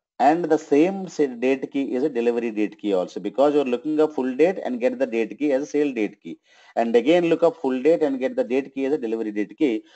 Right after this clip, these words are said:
So one table only acting as a sale date, one table only acting as a full date, and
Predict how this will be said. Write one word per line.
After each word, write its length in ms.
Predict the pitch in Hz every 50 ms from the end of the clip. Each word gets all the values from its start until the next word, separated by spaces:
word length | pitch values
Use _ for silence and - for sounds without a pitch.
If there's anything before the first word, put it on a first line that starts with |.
| _ _
So 200 | - - 170 160
one 460 | 123 117 104 107 120 131 165 185 170 -
table 560 | - 190 196 202 202 175 170 190 190 190 - - -
only 720 | 127 131 131 127 127 127 139 165 170 139 123 117 123 - _ _ _ -
acting 520 | 120 127 - - - 147 135 135 131 127
as 160 | 127 123 123
a 100 | 127 120
sale 380 | - - 107 98 95 107 117 110
date, 320 | 123 139 156 185 190 - _ _ _ _ _ _ _ _ _ _ _ -
one 340 | - 196 233 - - 302 -
table 340 | 180 185 185 170 180 175
only 300 | 170 165 165 165 170 165
acting 420 | - 127 123 - - 131 123 120 117
as 160 | 113 110 107
a 80 | 113 107
full 320 | - - 107 98 92 95 95
date, 240 | 120 147 180 196 - - _ -
and 640 | - 160 180 165 139 127 117 113 110 107 107 107 120